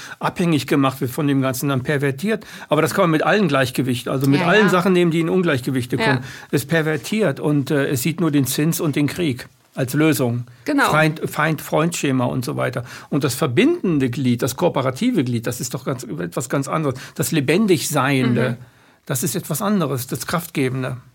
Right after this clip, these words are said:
Speaker 2: Na, das ist im Grunde eigentlich diese, diese ganze Form der Separation, die wir jetzt
Speaker 1: Mhm.
Speaker 2: noch mal so in dieser, ähm, in dieser Schärfe jetzt unter Corona ja erleben.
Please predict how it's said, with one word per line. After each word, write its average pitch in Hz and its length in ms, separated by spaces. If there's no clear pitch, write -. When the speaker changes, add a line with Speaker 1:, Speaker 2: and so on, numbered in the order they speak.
Speaker 2:
Na, 185 100
das 202 140
ist - 140
im 240 160
Grunde 269 360
eigentlich 226 320
diese, 190 320
diese 202 260
ganze 254 380
Form 202 320
der 196 100
Separation, 180 840
die 165 160
wir 160 80
jetzt 165 240
Speaker 1:
Mhm. 147 60
Speaker 2:
noch 143 80
mal 180 360
so 185 240
in 180 180
dieser, 170 520
ähm, 165 280
in 175 120
dieser 160 320
Schärfe 240 640
jetzt 190 260
unter 190 220
Corona 208 500
ja 170 160
erleben. 180 540